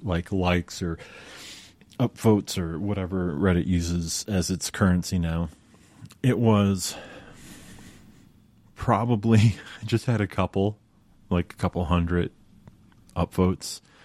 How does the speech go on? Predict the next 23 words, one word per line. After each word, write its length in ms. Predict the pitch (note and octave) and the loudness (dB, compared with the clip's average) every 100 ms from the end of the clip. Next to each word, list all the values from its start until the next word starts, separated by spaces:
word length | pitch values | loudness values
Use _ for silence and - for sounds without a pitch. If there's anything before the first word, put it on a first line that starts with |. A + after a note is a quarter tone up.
| - - _ | -20 -20 _
which 180 | A2 A2 | 0 4
I 100 | D#3+ | 6
always 200 | D3+ C3+ | 6 6
kinda 220 | D3 A#2 | 6 6
laugh 320 | G2 F#2+ F#2+ G2 | 6 4 0 0
when 160 | F2+ | 0
something 240 | - - E2+ | -2 -4 -4
like 160 | E2+ | -4
that 240 | D#2+ D2+ D#2 | -4 -4 -6
is, 140 | D#2 - | -8 -10
is 180 | F2 - | -12 -8
like, 260 | D#2+ E2 - | -8 -8 0
"Oh, 220 | B2+ G2 | 2 2
of 80 | F2+ - - _ - | -2 -10 -20 _ -2
course 200 | A2+ G#2 | 2 4
it 40 | |
only 140 | G#2 | 4
has 140 | G2+ F#2+ | 4 2
a 20 | |
couple 240 | G2+ F#2+ | -2 0
hundred 240 | F#2 F2 F2+ | 0 2 0
upvotes. 640 | F2+ - F2+ E2+ - - - - - - _ _ _ _ | 0 0 -2 -2 -6 -14 -16 -20 -20 -20 _ _ _ _
Um, 500 | G2 E2+ E2 D#2 D#2 | 0 0 0 -4 -8